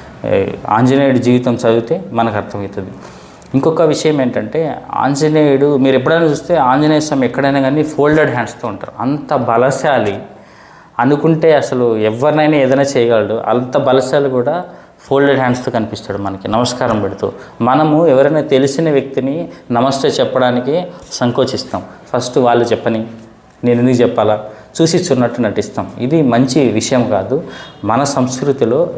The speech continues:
శ్రీరాముడికున్న గొప్ప క్వాలిటీ, ఆంజనేయుడు వీళ్ళకున్న గొప్ప క్వాలిటీ ఏంటంటే, తెలిసిన వాళ్ళు కనిపించిన వెంటనే వెస్ట్-, వెంటనే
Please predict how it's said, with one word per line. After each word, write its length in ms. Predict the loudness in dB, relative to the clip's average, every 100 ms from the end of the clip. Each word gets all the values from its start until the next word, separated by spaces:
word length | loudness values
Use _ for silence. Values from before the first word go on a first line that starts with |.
| -6
శ్రీరాముడికున్న 680 | 0 2 4 2 0 -2 -2
గొప్ప 320 | -2 -2 -2
క్వాలిటీ, 380 | 0 0 0 0
ఆంజనేయుడు 380 | 0 2 2 2
వీళ్ళకున్న 340 | 0 -2 -4
గొప్ప 240 | -4 -4 -2
క్వాలిటీ 280 | -2 -2
ఏంటంటే, 220 | -6 -6 -2
తెలిసిన 400 | 0 0 2 2
వాళ్ళు 160 | 2
కనిపించిన 480 | 2 0 0 -2 -2
వెంటనే 220 | 0 0
వెస్ట్-, 480 | 2 0 -2 -2 0
వెంటనే 360 | 2 2 0